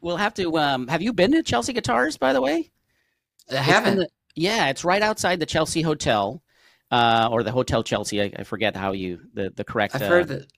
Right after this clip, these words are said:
Speaker 2: I've heard of it.
Speaker 1: But it's really cool. Tiny, tiny little place, and they have really great guitars, and the owners is a crack up, and, uh, so that's
Speaker 2: Oh,
Speaker 1: cool.
Speaker 2: cool.
Speaker 1: I always, I,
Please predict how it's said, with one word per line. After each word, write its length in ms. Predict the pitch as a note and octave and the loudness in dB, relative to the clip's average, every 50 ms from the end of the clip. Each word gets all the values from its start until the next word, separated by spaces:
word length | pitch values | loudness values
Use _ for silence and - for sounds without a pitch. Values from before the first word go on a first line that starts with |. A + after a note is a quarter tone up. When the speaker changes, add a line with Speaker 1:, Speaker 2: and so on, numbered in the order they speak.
| _ _ _ - | _ _ _ -18
Speaker 2:
I've 100 | A2+ - | -14 -8
heard 140 | - - C3+ | -4 -4 -2
of 80 | B2+ - | -2 -2
it. 180 | F#2 F#2 - F2 F2 - - _ - | -2 -4 -4 -6 -12 -18 -20 _ -8
Speaker 1:
But 180 | B2+ A#2+ C#3+ | -4 -2 -2
it's 160 | C#3+ C#3+ - - | 0 -2 -2 0
really 260 | D3+ F#3+ A3+ A3+ E3+ | 2 2 4 2 2
cool. 400 | - - E3 F#3+ G3 G#2 F2+ A#2 A#2+ | 0 0 2 2 2 0 -4 -6 -8
Tiny, 380 | - - F#3 A3+ D4+ C#4+ G#3 E3 | -8 -6 -4 -2 -2 -2 -2 -4
tiny 280 | - - E3+ A#3 A3+ | -4 -4 -4 -4 -4
little 200 | G3 D#3+ D#3 C#3 | -6 -6 -6 -6
place, 300 | - - D#3 C#3+ B2+ - | -6 -4 -4 -4 -4 -4
and 80 | B2+ B2 | -6 -6
they 40 | A#2+ | -4
have 160 | C3+ C3+ A#2+ | -4 -4 -4
really 200 | C3+ C#3 C#3 C3 | -4 -4 -4 -2
great 320 | G#2 B2 A#2 A#2 A2 _ _ | -2 -2 -2 -2 -4 _ _
guitars, 480 | - A#2 - - A#2 A#2 A#2 A2+ A2 G#2+ | -8 -6 -2 0 2 2 2 2 0 -2
and 100 | A2 G#2 | -2 -2
the 80 | G#2 G#2 | -2 -2
owners 400 | G#2 A2 A2 G#2+ G#2 G2 - - | -2 -2 -2 -2 -4 -6 -8 -8
is 180 | - G2 F2 | -10 -8 -8
a 60 | - | -10
crack 340 | - - - G#2 G2+ G2 - | -8 -2 -2 0 0 0 -2
up, 220 | G2+ F#2+ F#2+ - - | -2 -4 -4 -2 -4
and, 200 | F#2 F2+ F2 F2+ | -4 -4 -4 -4
uh, 240 | F2 E2+ E2 E2+ E2 - _ _ _ _ _ _ _ _ | -6 -6 -6 -8 -10 -14 _ _ _ _ _ _ _ _
so 140 | - - D#3+ | -6 -2 0
that's 220 | D3+ - C3+ - - | 2 2 2 0 0
Speaker 2:
Oh, 20 | |
Speaker 1:
cool. 160 | - - C4 | -2 -2 2
Speaker 2:
cool. 160 | C4+ A3+ E3 B2+ | 2 2 2 2
Speaker 1:
I 140 | B2+ D#3 G3 | 0 -2 0
always, 300 | A3 A3+ B3 D#4 B3+ - | 2 2 2 2 0 0
I, 200 | - F#3 G3+ G#3+ | -2 -2 -2 -2